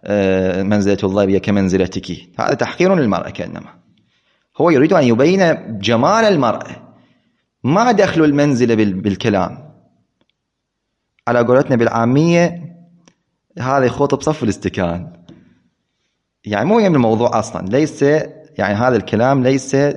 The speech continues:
له دخل في بيت ال-، بيت الشاعر.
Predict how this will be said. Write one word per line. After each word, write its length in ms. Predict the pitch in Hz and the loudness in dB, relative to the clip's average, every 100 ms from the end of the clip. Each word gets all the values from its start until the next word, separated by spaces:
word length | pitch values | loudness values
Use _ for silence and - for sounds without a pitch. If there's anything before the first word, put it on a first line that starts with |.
| - - | -8 -10
له 340 | 107 120 123 104 | -2 0 0 0
دخل 800 | 143 - 123 123 147 170 185 - - - - _ | 0 -2 -2 0 2 0 -4 -10 -20 -20 -20 _
في 540 | - - 131 147 165 | -10 -2 0 2 0
بيت 560 | 147 - 107 135 147 165 | -2 -6 -2 0 0 -2
ال-، 180 | 170 175 | -2 -2
بيت 240 | 117 123 160 | -2 -2 -2
الشاعر. 600 | 147 101 101 87 85 | -4 -2 -2 -4 -8